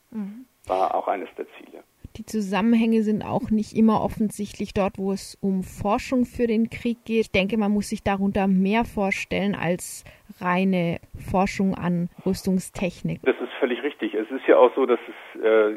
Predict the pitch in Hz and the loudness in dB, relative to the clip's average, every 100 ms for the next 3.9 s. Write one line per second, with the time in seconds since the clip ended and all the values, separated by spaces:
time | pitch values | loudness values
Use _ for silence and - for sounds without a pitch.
0 | 110 113 - - 110 107 104 - 104 101 | 0 -2 -2 -6 0 2 2 2 2 4
1 | 95 113 131 117 113 104 117 127 113 113 | 4 4 4 2 0 -6 -8 -8 -8 -8
2 | 110 104 - 110 - 110 120 110 107 92 | -8 -8 -8 -8 -4 -4 -2 -4 -6 -4
3 | 110 - - 120 117 107 107 113 - | -6 -6 -6 -6 -6 -6 -6 -6 -8